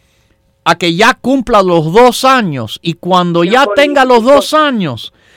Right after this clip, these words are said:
Speaker 1: le puede hasta dar nuestro producto y vamos a tener más pronto, eh, en la línea general del niño, que vamos a volver a traer un producto importante de vuelta que también ayuda mucho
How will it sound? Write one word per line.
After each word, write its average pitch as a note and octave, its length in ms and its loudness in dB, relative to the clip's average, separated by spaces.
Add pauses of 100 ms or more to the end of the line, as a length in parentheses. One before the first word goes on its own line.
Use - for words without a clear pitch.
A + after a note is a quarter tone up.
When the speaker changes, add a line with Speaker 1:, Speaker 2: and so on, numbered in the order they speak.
(180)
Speaker 1:
le F3 240 0
puede B3+ 720 2 (340)
hasta F3+ 400 0
dar A#3+ 300 2
nuestro B3 500 0
producto G3 720 -2 (380)
y F#3+ 100 0
vamos B3 360 2
a B3+ 60 0
tener A3+ 320 2
más A3+ 600 -2 (520)
pronto, G#3 640 2 (100)
eh, C#3 580 0
en D#3+ 200 0
la D#3 140 2
línea A#3+ 380 2
general G#3+ 560 2
del G3 200 0
niño, A3+ 360 0
que E3+ 140 -6
vamos G3+ 360 0
a G3 40 2
volver F3+ 400 0
a G#3 100 2
traer F#3+ 280 0
un G#3 120 0
producto F#3 580 -6 (180)
importante D#3+ 920 -6 (480)
de D3 220 2
vuelta F3+ 640 0 (420)
que D#3+ 180 2
también D#3+ 540 0
ayuda G3 400 2
mucho F#3+ 640 0